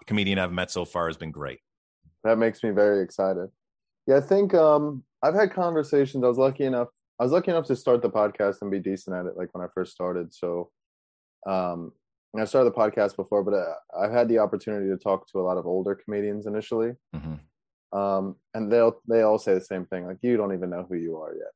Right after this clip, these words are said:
Speaker 2: Like, uh, you get that a lot. Like,
Speaker 1: Yeah.
Speaker 2: "You're a baby. Like, you don't even know." Like, it's, because they're all twelve, thirteen years in. Like, you, three, four years in, it's, you don't know shit.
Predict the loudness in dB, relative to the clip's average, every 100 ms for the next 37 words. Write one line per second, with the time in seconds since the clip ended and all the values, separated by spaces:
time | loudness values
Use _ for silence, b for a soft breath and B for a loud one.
0 | -12 -4 0 2 2 2 2 2 2 -2
1 | -6 -10 -14 -14 _ -16 -6 2 4 4
2 | 4 4 2 0 2 0 0 -2 -2 -4
3 | -6 -6 -6 -6 -8 -10 -12 -10 -8 -2
4 | -2 -2 -2 2 0 -2 -4 -4 -2 -4
5 | -6 -6 -6 -8 -6 -4 -4 -4 -4 -4
6 | -4 -6 -10 -8 -8 -8 -12 _ -2 -2
7 | 0 0 0 0 -4 -8 -10 -12 -12 -12
8 | _ _ -20